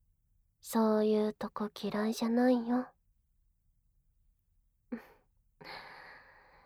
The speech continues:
君は心配性だな。否認しなくても外に出せばできないよ。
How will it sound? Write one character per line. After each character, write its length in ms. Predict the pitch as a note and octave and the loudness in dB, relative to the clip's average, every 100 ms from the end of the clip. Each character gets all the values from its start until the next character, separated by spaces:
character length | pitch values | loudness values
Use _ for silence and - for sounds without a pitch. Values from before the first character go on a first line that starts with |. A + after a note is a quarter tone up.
| _ _ _ _ - | _ _ _ _ 0
君 400 | A#3+ G#3+ G3 F#3+ | 4 6 6 0
は 140 | F#3 F#3 | -2 -4
心 280 | - G#3 - | -2 -2 -2
配 180 | A#3+ A#3 | -4 -4
性 220 | - B3 | -4 -4
だ 140 | B3+ | -4
な。 340 | B3+ C4 C4+ - B3+ - - - - - - - - _ _ _ _ _ _ _ _ | -6 -6 -6 -4 -6 -10 -16 -16 -18 -20 -20 -20 -20 _ _ _ _ _ _ _ _
否 220 | - G3 | 0 4
認 280 | G3 A3 A3+ | 6 6 6
し 180 | - A3 | 2 2
な 160 | A#3 | 0
く 80 | A#3+ | 0
て 140 | - G3+ | -2 0
も 140 | F3+ | -2
外 300 | - A#3+ C#4+ | -2 0 4
に 140 | G#3 | 4
出 140 | E3+ B3 | 2 -2
せ 100 | C4+ | -2
ば 140 | - | -4
で 140 | - - | -4 -6
き 120 | - | -2
な 160 | E4+ D4 | 0 0
い 160 | F3+ | 0
よ。 360 | E3+ E3 E3+ | 0 -2 -4